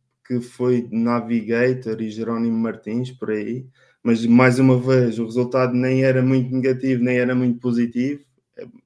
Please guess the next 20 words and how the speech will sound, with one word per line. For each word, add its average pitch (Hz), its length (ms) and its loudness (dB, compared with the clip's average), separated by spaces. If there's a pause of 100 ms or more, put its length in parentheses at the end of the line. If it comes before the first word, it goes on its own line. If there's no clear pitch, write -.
(160)
Perdia 131 320 0
mais 131 320 0
tempo 127 420 -4
do 120 160 -4
que, 117 720 -6 (720)
do 120 240 -4
que, 120 800 -2 (100)
do 123 140 -2
que 123 160 -16
ganhava 120 800 2
em 123 180 2
dinheiro, 123 400 -2
por 123 120 -6
assim 123 240 -6
dizer. 123 480 -2 (920)
Eh, 160 440 -4 (200)
e - 120 -8
comecei 170 800 -2
a 156 100 2
ler 156 460 2